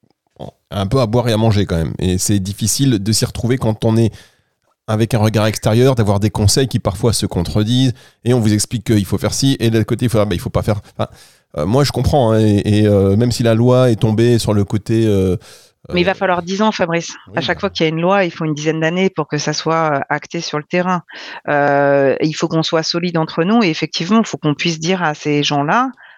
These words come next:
Speaker 2: bah, ce que vous dites, c'est, c'est un peu des bêtises, ou ce que vous dites, euh, c'est pas fondé, ou, euh, voilà. Mais, euh, nous, on a fait le job en demandant qu'il y ait un contrôle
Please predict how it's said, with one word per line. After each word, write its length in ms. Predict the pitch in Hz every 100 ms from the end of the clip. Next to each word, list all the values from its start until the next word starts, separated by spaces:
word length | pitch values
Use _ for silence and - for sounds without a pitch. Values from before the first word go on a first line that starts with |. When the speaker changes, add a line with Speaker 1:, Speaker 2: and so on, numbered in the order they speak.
| -
Speaker 2:
bah, 140 | 143
ce 80 | 143
que 100 | -
vous 160 | 160 160
dites, 200 | 208 240
c'est, 300 | - 156 147
c'est 160 | - 147
un 120 | 139
peu 160 | -
des 140 | 147 156
bêtises, 480 | 220 - 254 247 185
ou 180 | 156
ce 100 | 151 -
que 60 |
vous 160 | 147 151
dites, 320 | 151 175 -
euh, 260 | 156 147 147
c'est 220 | - 147
pas 120 | 147
fondé, 580 | - 220 208 202 202 196
ou, 400 | 170 143 143 147
euh, 60 | 147 - - - -
voilà. 200 | 208 196 - - - - -
Mais, 320 | 156 151 147
euh, 760 | 143 143 143 147 143 135 131 - _ _ _ _ _ _
nous, 200 | 175 190
on 120 | 240 208
a 80 | 190
fait 140 | 214
le 100 | 185
job 240 | 160 214 175
en 80 | 160
demandant 440 | 165 170 175 196
qu'il 240 | - 160
y 60 | 147
ait 60 | 147
un 120 | 151
contrôle 560 | - 170 - 196 147